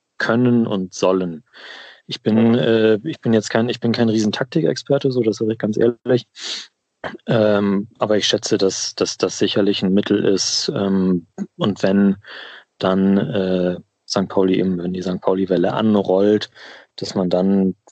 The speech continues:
Speaker 1: vielleicht auch mal die Möglichkeit hat, dann einen, einen Außen wie Rehse irgendwie mal, mal zu schicken. Also da, da schreckt Kiel da durchaus auch nicht vor zurück, sondern das ist nicht alles Kurzpassspiel,
Speaker 2: Mhm.
Speaker 1: sondern da kann auch mal ein langer Ball,
Speaker 2: Mhm.
Speaker 1: äh, in die Tiefe geschlagen werden.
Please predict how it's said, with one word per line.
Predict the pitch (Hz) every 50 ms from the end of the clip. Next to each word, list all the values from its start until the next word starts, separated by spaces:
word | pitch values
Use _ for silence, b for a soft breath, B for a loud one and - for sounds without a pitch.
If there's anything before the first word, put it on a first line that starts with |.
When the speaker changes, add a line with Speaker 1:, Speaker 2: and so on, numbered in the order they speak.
| _ -
Speaker 1:
vielleicht | - - - 98 92 95 98 95 - -
auch | - 107 -
mal | 107 101 98
die | 95 98
Möglichkeit | 95 92 95 98 - 104 98 92 - - - 95 90 - -
hat, | 95 - -
dann | 95 95 95 95
einen, | 95 92 92 95 92 92 90 95 - - -
einen | 107 101 -
Außen | - 95 101 107 101 - - 104 95
wie | 98 95
Rehse | - 98 98 104 113 113 107 107 104
irgendwie | 107 110 101 101 104 98 98 101
mal, | 98 95 95 95 95 98 98
mal | 104 98 95 92
zu | - - - 101
schicken. | - - - - 127 - - 127 117 110 104
Also | 95 92 98
da, | - 95 95 98 95 95 95 - B B B B B B B B B
da | - 98
schreckt | - - 107 - - _
Kiel | - - 113 107 101
da | 98 92
durchaus | 95 98 98 - 101 92 107
auch | - 107
nicht | 107 107 -
vor | - 107 104
zurück, | - - 104 98 107 107 -
sondern | - 101 92 92 90
das | 92 90
ist | 92 90 -
nicht | 107 95 -
alles | 98 104 95 -
Kurzpassspiel, | - - 104 - - 101 95 - - - 98 92
Speaker 2:
Mhm. |
Speaker 1:
sondern | 92 95 - - 92 87 87
da | 87 85 - - _ _ _ _ _ _
kann | - 101 101
auch | 82 104 -
mal | 117 107 104
ein | 95
langer | 95 98 101 95 92
Ball, | 95 98 95 98 95 95
Speaker 2:
Mhm. | 135 131 123 107 104 -
Speaker 1:
äh, | 107 101
in |
die | - - _ _ _
Tiefe | 113 104 107 101
geschlagen | 101 92 - - 101 98 92 95 - _ _ _ _ _ -
werden. | 95 92 92 95 95 95 95 92